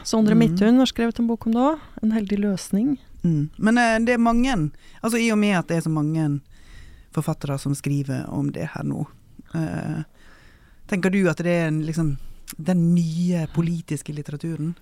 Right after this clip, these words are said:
Speaker 1: Den nye politiske litteraturen.
Speaker 2: Mm.
Speaker 1: Ja, på en måte er det jo det. Altså, for meg er jo ikke politisk litteratur,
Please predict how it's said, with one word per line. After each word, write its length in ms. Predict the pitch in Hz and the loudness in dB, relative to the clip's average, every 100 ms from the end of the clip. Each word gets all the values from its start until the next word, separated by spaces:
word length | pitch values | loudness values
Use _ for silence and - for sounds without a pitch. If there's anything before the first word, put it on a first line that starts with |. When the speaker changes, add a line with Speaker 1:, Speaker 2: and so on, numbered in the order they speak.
| - | -10
Speaker 1:
Den 140 | 180 160 | -6 -2
nye 180 | 175 | -2
politiske 480 | 147 - 165 - - 156 | -2 -4 -6 -6 -10 -12
litteraturen. 520 | 151 180 - 160 165 - | -12 -12 -10 -10 -10 -6
Speaker 2:
Mm. 420 | 190 165 160 185 196 - - - - | 0 0 0 -2 -8 -20 -20 -20 -16
Speaker 1:
Ja, 60 | - | -8
på 100 | - | 2
en 80 | 214 | 4
måte 260 | 240 196 - | 4 2 -4
er 220 | - 156 | -2 -2
det 60 | 156 | 0
jo 80 | 185 | 2
det. 240 | 185 285 349 - - - - | 2 2 0 -12 -20 -20 -4
Altså, 280 | 214 202 214 | -2 2 0
for 140 | - | 2
meg 220 | 202 196 185 | 4 4 4
er 120 | 151 147 | 2 0
jo 20 | |
ikke 200 | - 165 | -2 -4
politisk 560 | - 165 151 - 143 - - - 165 | -2 -2 -2 -4 -8 -10 -14 -12 -4
litteratur, 600 | 160 - 165 - 165 | -4 -2 -2 0 0